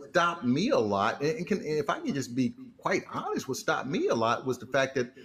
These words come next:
A, first of all, I thought people wouldn't take me serious uh, because I was in the financial game and I was so young.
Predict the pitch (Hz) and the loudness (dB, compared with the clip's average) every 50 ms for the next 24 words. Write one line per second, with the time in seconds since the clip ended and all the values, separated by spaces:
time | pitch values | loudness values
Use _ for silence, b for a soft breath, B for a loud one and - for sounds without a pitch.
0 | B B B - - 156 190 208 185 - 160 170 165 - 123 110 104 - - 123 | B B B 0 2 4 4 4 4 2 2 2 2 0 0 0 0 2 0 0
1 | 139 - - 147 135 120 - - - - - 131 135 - 131 120 117 110 95 104 | -2 0 0 0 2 2 0 -4 -8 -6 -6 -4 -4 -2 -2 0 0 -2 -2 -4
2 | 107 - 104 98 95 - 101 104 98 - - 123 160 202 165 110 98 98 98 - | -6 -4 -4 -6 -4 -4 -6 -6 -6 -6 -4 -4 -2 -2 -2 0 -2 -2 -4 -6
3 | B B B B B B B B _ 98 98 98 98 98 98 98 95 104 110 - | B B B B B B B B _ -2 0 0 0 0 -2 -4 -4 -6 -4 -2
4 | 117 101 90 101 101 107 113 127 120 107 117 107 104 104 - 107 101 101 107 135 | -2 -2 0 2 2 4 4 4 4 4 2 2 2 0 0 0 0 0 0 -2
5 | - - 113 98 98 98 98 98 101 101 104 101 107 - 120 - - - 139 147 | -2 -4 -4 -4 -4 -4 -4 -4 -2 -2 -2 -2 -2 -4 -6 -6 -4 -2 -2 -2
6 | 147 147 151 185 233 254 185 - - - | -2 -4 -4 -4 -4 -4 -6 -6 -8 -12